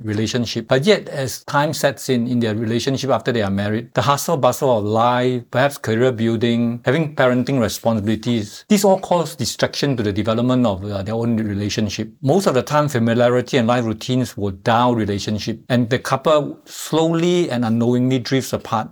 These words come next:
and each feels neglected and unloved. And when that happens, intimacy is out of the window. There's no time or no interest in intimacy. And I think it's important for us to realize that we must have a fundamental paradigm shift from being just husband and wife to become lovers for life. Because if you are lovers for life, then definitely there is this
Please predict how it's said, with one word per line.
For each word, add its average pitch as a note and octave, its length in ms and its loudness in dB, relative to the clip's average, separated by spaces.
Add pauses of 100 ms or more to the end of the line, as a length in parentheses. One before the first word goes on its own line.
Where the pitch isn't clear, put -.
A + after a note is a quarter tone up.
(140)
and B2 100 -4
each C3 160 -4
feels C3 380 -2
neglected G#2+ 480 -4
and G2 100 -6
unloved. F#2+ 340 -8 (360)
And B2+ 60 -2
when B2+ 100 2
that G3 100 4
happens, D3+ 420 -2
intimacy B2 540 0
is G#2 140 -2
out B2 180 -2
of A2 140 -6
the A#2 120 -8
window. G#2+ 460 -2
There's A#2 220 -2
no C#3+ 160 2
time C#3 400 -2
or A2 160 -4
no D3+ 180 2
interest D3+ 380 0
in A2 100 2
intimacy. A2 540 -2
And A2+ 120 -4
I A#2 60 0
think F#3+ 180 2
it's C3 120 -2
important A#2 600 0
for A2 160 2
us A#2 140 -2
to A2+ 140 -4
realize C3 560 2
that G#2 240 -4
we C3+ 80 4
must D3+ 240 2
have A#2 100 2
a G#2 80 2
fundamental B2 600 0
paradigm A2 480 0
shift - 400 -4
from A#2+ 260 2
being C#3 240 0
just C#3+ 240 0
husband A2+ 380 -2
and G2 100 -2
wife G2 380 -4
to A#2 80 -2
become B2+ 560 -2
lovers G#2+ 420 0
for F2+ 140 -8
life. F#2 360 -6
Because B2 220 0
if B2+ 80 2
you B2+ 100 8
are A#2+ 80 6
lovers C#3 380 2
for A2 140 0
life, A#2+ 260 2
then A#2+ 240 0
definitely B2 600 0
there A2 180 -2
is G2+ 260 -6
this B2 300 -4